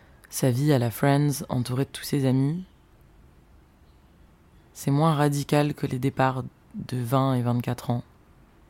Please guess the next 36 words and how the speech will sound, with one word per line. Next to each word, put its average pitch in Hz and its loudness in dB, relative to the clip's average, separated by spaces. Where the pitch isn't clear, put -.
Peut-être 160 0
un 151 4
peu 135 0
plus 147 -4
difficile 143 -2
de 143 2
couper - -6
le 139 -4
cordon, 135 -2
d'accepter 147 0
de 147 2
rater 143 0
des 135 -2
événements. 135 0
Puis - -8
bon, 127 4
à 127 4
cet 143 2
âge, 151 4
les 131 0
événements, 139 2
ce - -16
sont 139 0
des 131 4
naissances 135 2
et 151 2
des 127 4
mariages. 135 0
On 139 2
est 127 2
loin 147 4
des 151 4
crémaillères 135 4
de 147 0
début 135 -2
vingtaine. 135 -2